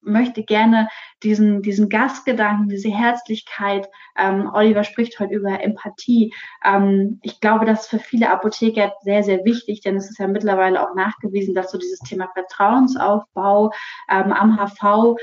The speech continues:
ähm, da spielt Empathie, wirst du uns sicherlich erzählen, eine wichtige Rolle, für den Behandlungserfolg super, super wichtig ist, ähm, ob die Leute eben quasi das machen, was man sagt. Und, ähm,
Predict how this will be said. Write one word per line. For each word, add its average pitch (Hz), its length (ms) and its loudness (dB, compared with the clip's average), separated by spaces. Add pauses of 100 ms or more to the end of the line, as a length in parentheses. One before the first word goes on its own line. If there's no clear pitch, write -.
(220)
ähm, 185 260 -4
da 196 140 -2
spielt 214 240 -4
Empathie, 202 540 -4
wirst 214 180 -6
du 202 40 -4
uns 196 100 -8
sicherlich 196 340 -6
erzählen, 196 340 -4
eine 196 120 -4
wichtige 196 380 -8
Rolle, 202 420 0
für 214 160 -2
den 226 160 4
Behandlungserfolg 233 960 2
super, 254 340 -2
super 233 240 -2
wichtig 240 320 -6
ist, 247 260 -6 (400)
ähm, 214 460 4
ob 208 160 -2
die 226 120 -2
Leute 190 280 0
eben 196 320 -2 (160)
quasi 185 300 -8
das 190 160 -14
machen, 208 320 -6
was - 160 -16
man 226 320 -2
sagt. 143 360 -10
Und, 277 280 4 (480)
ähm, 220 640 2